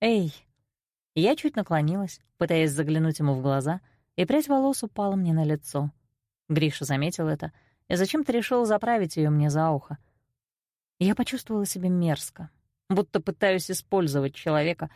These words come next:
чтобы заглушить собственную боль. Только ничего не могла с собой поделать. «Дурацкий конкурс. Я переживал за тебя», — ответил с теплотой в голосе Гриша. Моё тело в этот момент будто обдало огнём,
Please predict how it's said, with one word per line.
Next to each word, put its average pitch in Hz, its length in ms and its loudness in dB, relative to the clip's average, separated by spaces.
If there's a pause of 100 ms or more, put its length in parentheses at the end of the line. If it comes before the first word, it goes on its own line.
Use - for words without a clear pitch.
(100)
чтобы 180 280 0
заглушить 165 540 0
собственную 147 640 -2
боль. 135 360 0 (920)
Только 240 280 0
ничего 233 460 2
не 226 100 4
могла 180 280 2
с 160 60 -4
собой 160 320 0
поделать. 147 640 -2 (1500)
«Дурацкий 156 720 0
конкурс. - 640 -2 (1040)
Я 170 260 2
переживал 170 560 2
за 123 140 -8
тебя», — 131 300 -10 (800)
ответил 180 480 0
с - 80 -10
теплотой 156 420 0
в 135 80 -4
голосе 147 420 0
Гриша. 139 420 -8 (840)
Моё 196 260 4
тело 254 260 2
в 202 40 2
этот 190 200 -2
момент 202 360 2
будто 185 320 -2
обдало 170 460 0
огнём, 156 460 0